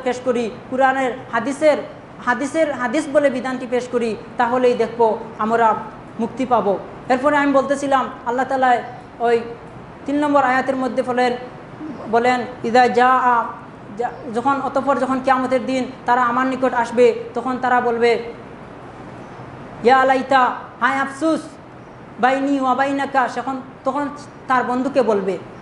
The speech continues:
ওই লোকটি বন্ধুকে বলবে, "হায় আফসুস, যদি তোমার এবং আমার মধ্যে বু'দাল মাশরিকাইন", আসমান এবং জমিনের পার্থক্য ম-, মত ব্যবধান হয়ে যেত। আর আল্লাহ তাআলা বলছেন, "ফাবিসাল কারিন", কতই না নিকৃষ্ট সঙ্গী।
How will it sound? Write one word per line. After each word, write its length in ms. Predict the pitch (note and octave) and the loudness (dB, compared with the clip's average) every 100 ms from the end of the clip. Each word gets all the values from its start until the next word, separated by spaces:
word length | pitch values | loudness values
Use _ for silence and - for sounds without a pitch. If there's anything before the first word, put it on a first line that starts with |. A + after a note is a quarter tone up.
| - - - - - | -18 -18 -16 -6 2
ওই 140 | A#3+ | 4
লোকটি 440 | G#3+ A#3+ B3 D4 | 4 0 0 0
বন্ধুকে 400 | A#3+ B3 B3+ C#4 | 2 0 0 4
বলবে, 340 | C#4 C4 C4 B3+ | 4 4 4 2
"হায় 180 | A#3 B3+ | 2 0
আফসুস, 380 | B3+ - D4 - - - G#3 | 0 2 0 0 -10 -10 -4
যদি 140 | A#3+ | -2
তোমার 260 | B3+ C#4 D4 | 2 4 6
এবং 200 | C4+ B3+ | 4 2
আমার 220 | B3 B3+ | 4 2
মধ্যে 300 | A#3+ G#3 A#3 | 2 2 2
বু'দাল 380 | G#3+ B3 A3+ A#3 | 4 0 2 2
মাশরিকাইন", 640 | A3+ - A3+ B3+ C4+ D4 G#3 - - - - | 0 -4 -4 2 4 4 0 -8 -16 -12 -2
আসমান 380 | A3 - C#4+ B3+ | -2 2 0 2
এবং 200 | B3 A3+ | 0 0
জমিনের 440 | A3+ A#3 B3 G#3+ - - | 0 0 2 0 -2 -4
পার্থক্য 580 | A#3 - C4+ C4+ B3 G#3+ - | -4 -2 -2 2 4 2 0
ম-, 180 | A3 A#3 A#3 | -6 -4 -2
মত 160 | A#3 | 0
ব্যবধান 400 | A#3 A3+ A3+ B3 | 2 2 4 4
হয়ে 200 | A3+ A3+ | 2 2
যেত। 320 | A3 G#3+ A3 F#3+ - - - | 2 2 2 0 -4 -14 -4
আর 80 | G#3 | 0
আল্লাহ 220 | A3 A#3+ | 2 2
তাআলা 220 | B3 B3 | 2 2
বলছেন, 380 | A3+ A3 A3 A3 F3+ - | 2 0 0 -2 -2 -6
"ফাবিসাল 680 | A3+ G3+ A3+ A#3 - A#3+ A3+ F#3 - - - - - - | -2 -2 -4 -6 0 2 2 -4 -12 -18 -18 -18 -8 0
কারিন", 480 | A3+ C4+ D#4+ A#3+ - - - - - | 2 6 4 4 -2 -14 -18 -10 -4
কতই 200 | A#3 B3+ | 0 0
না 140 | A#3 | 0
নিকৃষ্ট 560 | A3+ A3 - C4 - A#3+ G#3 - - - - - - - | -2 -4 -4 -6 2 4 4 -2 -12 -16 -16 -16 -10 -2
সঙ্গী। 400 | A3+ G#3 A3 | 2 2 2